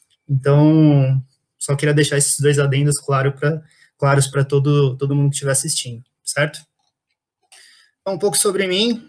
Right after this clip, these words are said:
sou um resumo profissional aí, pessoal, rápido, sou analista de segurança da informação,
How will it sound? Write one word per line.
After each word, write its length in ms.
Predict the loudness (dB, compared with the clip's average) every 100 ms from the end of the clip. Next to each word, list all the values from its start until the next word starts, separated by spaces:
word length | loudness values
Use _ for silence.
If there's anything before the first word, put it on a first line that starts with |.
| -4
sou 160 | -2
um 60 | 2
resumo 340 | 2 2 -2
profissional 540 | -2 -4 -2 0 2 2
aí, 80 |
pessoal, 400 | 0 -2 0 0
rápido, 560 | 0 0 -2 -2 -4 -6 -10 -20 -10
sou 160 | -4 2
analista 320 | 2 2 2
de 80 | 0
segurança 360 | 2 2 2
da 80 | 2
informação, 840 | 2 2 2 2 0 2 2 0